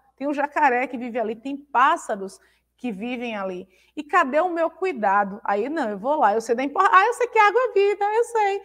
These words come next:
mas eu vou lá e vou poluir. Vou jogar uma lata de refrigerante, vou jogar um pacote de biscoito, de salgadinho. E aí,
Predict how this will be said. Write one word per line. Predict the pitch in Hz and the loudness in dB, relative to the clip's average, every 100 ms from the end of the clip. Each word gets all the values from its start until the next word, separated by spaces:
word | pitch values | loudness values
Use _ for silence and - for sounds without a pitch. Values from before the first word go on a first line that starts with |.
| - | -8
mas | - 262 | -2 2
eu | 285 | 4
vou | 320 | 4
lá | 285 269 | 6 4
e | |
vou | 311 | 0
poluir. | - 330 370 311 294 294 _ - | 0 0 0 -2 -6 -8 _ -8
Vou | 208 247 | 0 0
jogar | 254 254 226 240 269 | 2 0 2 2 2
uma | 262 | 0
lata | 233 233 233 | 0 -2 -4
de | 247 | -4
refrigerante, | 233 233 226 247 233 233 226 214 | -6 -8 -6 -4 -2 -4 -8 -8
vou | 220 | -6
jogar | 226 214 220 | -6 -4 -4
um | |
pacote | 220 247 - 240 240 | -2 -4 -2 -2 -2
de | 220 | -6
biscoito, | 226 226 - 226 226 226 | -12 -14 -4 0 0 -2
de | 226 | -10
salgadinho. | 226 226 226 254 240 226 226 233 _ _ _ | -4 -2 0 -2 -2 -6 -8 -10 _ _ _
E | 277 | -2
aí, | 269 233 196 208 254 349 | 2 2 2 -4 -8 -10